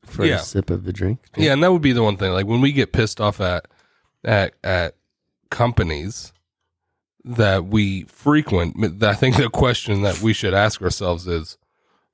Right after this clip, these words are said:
Speaker 2: um, why am I frequenting companies when the call is to care for the lost and the lowly?
Speaker 1: Mm.
Speaker 2: Why am I getting pissed that Starbucks isn't, like, glorifying my faith if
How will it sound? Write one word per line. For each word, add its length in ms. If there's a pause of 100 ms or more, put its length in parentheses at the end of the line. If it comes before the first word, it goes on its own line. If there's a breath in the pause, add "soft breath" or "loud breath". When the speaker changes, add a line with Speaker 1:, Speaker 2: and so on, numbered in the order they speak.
Speaker 2:
um, 580 (680)
why 600
am 160
I 60
frequenting 840 (680)
companies 680 (300)
when 140
the 80
call 340
is 160
to 380 (580)
care 180
for 140
the 100
lost 340
and 80
the 60
lowly? 540 (520)
Speaker 1:
Mm. 180 (440)
Speaker 2:
Why 220
am 100
I 60
getting 240
pissed 240
that 100
Starbucks 680
isn't, 320
like, 380 (760)
glorifying 640
my 220
faith 420
if 280